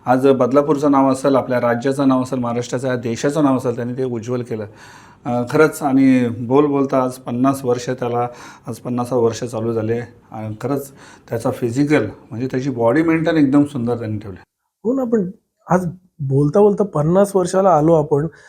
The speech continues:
Speaker 2: आज तीस वर्ष झाले आपल्या तिघांच्या दोस्तीला, पण त्यांनी सातत्याने नॉनस्टॉप त्यांनी जो वर्कआउट केलं आणि बॉडी जी अस्तित्वात ठेवलेली आहे, ते खरोखर खूप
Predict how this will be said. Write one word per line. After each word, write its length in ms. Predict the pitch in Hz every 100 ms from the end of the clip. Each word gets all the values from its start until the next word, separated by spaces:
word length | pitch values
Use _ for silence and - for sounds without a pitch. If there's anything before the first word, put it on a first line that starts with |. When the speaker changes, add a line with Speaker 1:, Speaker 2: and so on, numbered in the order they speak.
| - -
Speaker 2:
आज 100 | 156
तीस 300 | 147 170 165
वर्ष 240 | 165 151 170
झाले 200 | 156 156
आपल्या 300 | 139 143 175
तिघांच्या 440 | 175 151 160 156
दोस्तीला, 480 | 147 139 - 151 131 143 _ _ _ _ _
पण 240 | 185 208
त्यांनी 440 | 196 175 190 226 220
सातत्याने 1080 | - 135 139 214 208 220 220 233 247 247 _ _ _ _
नॉनस्टॉप 600 | 175 143 147 147 247 247 254
त्यांनी 200 | 214 214
जो 140 | 214
वर्कआउट 540 | 185 151 143 190 202
केलं 280 | - 160 180
आणि 140 | 196 185 185
बॉडी 420 | 147 143 143 185
जी 140 | 180
अस्तित्वात 420 | 180 - 180 185
ठेवलेली 480 | 180 160 131 160 190
आहे, 200 | 180 147
ते 120 | 131 226
खरोखर 380 | - 208 - 285 214
खूप 220 | - 262